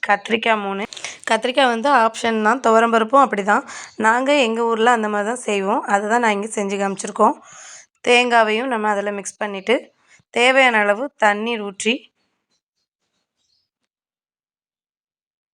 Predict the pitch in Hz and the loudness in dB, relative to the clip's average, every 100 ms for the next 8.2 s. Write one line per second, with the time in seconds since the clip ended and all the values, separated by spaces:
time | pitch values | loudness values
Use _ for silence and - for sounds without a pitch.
0 | _ _ _ _ _ _ _ _ _ _ | _ _ _ _ _ _ _ _ _ _
1 | _ _ - 226 247 247 226 220 208 202 | _ _ -10 -2 0 0 2 2 4 0
2 | 202 277 311 - 220 214 214 - 208 202 | 0 -2 -6 -2 -2 2 0 -2 -6 -2
3 | 202 208 208 202 - 277 - _ _ _ | -2 2 2 2 4 0 0 _ _ _
4 | _ _ _ _ _ _ _ _ _ _ | _ _ _ _ _ _ _ _ _ _
5 | _ 294 254 - 285 - _ _ _ _ | _ -6 -4 4 4 4 _ _ _ _
6 | _ _ _ _ - - - - 233 254 | _ _ _ _ -20 -20 -16 -2 0 0
7 | 277 254 262 254 247 233 233 254 233 220 | 0 0 2 2 2 0 0 0 2 2
8 | 214 214 | 0 0